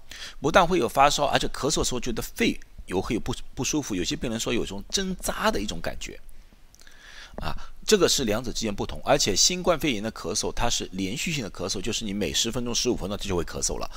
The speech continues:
它不会间很长一段时间，不会。最好的对过敏性鼻炎的一个预防方法就是口罩。啊，当然你不需要N九五口罩，因为灰尘这里的颗粒就比较大。啊，N九五口罩就不必要了，一般的那个手术口罩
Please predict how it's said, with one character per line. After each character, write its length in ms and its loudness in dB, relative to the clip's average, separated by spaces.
它 100 4
不 120 4
会 120 2
间 300 2
很 340 -6
长 220 4
一 40 -2
段 140 0
时 120 -4
间， 180 -2
不 100 0
会。 140 2
最 180 6
好 280 4
的 200 2
对 160 2
过 160 2
敏 120 -2
性 160 -6
鼻 180 -2
炎 280 0
的 460 4
一 80 -4
个 80 -2
预 160 2
防 180 0
方 160 0
法 100 -4
就 140 -2
是 60 -6
口 200 -8
罩。 160 4
啊， 220 -4
当 140 4
然 100 2
你 80 -2
不 120 -4
需 120 0
要 60 2
N 220 0
九 120 0
五 120 4
口 160 -6
罩， 180 2
因 100 -4
为 140 0
灰 240 0
尘 180 -4
这 120 0
里 80 0
的 100 -2
颗 240 -2
粒 80 2
就 100 -4
比 80 -10
较 140 -2
大。 240 2
啊 180 0
，N 200 0
九 160 0
五 100 -2
口 160 -6
罩 140 0
就 80 -2
不 140 -2
必 80 -6
要 220 4
了， 120 -6
一 120 0
般 240 4
的 120 0
那 100 -2
个 100 -4
手 200 -2
术 100 -6
口 180 -6
罩 240 0